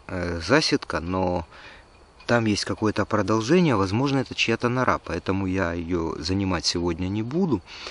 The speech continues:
Вдруг кто-то ночью или к утру придёт. А если нет, то в следующий раз... э, я буду сидеть там. Невдалеке виднеются огоньки, собственно, вот это начинается Шилат, и вправо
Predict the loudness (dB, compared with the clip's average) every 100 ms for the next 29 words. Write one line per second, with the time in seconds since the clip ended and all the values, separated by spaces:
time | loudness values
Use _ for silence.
0 | -16 -20 -20 -18 0 2 2 0 -4 -4
1 | -8 -14 -20 -20 -20 -16 -10 -2 2 2
2 | 2 0 0 -2 -4 0 0 2 0 0
3 | -2 -8 -14 -20 -20 -20 -20 -20 -4 0
4 | 2 0 -2 -2 0 0 2 2 2 2
5 | 4 4 2 -2 -4 -4 -2 0 2 0
6 | 0 0 -2 -6 -20 -20 -14 -4 0 0
7 | 0 -2 -2 -2 2 4 4 4 -6 -20
8 | -2 0 4 4 4 2 2 2 0 0
9 | 0 0 0 0 0 0 -2 -2 -2 -4
10 | 4 12 12 12 12 12 12 12 12 12
11 | 12 12 12 10 10 10 12 12 12 10
12 | 6 6 4 4 8 10 10 8 8 10
13 | 10 12 12 12 10 8 6 8 10 8
14 | 10 8 10 10 12 12 10 6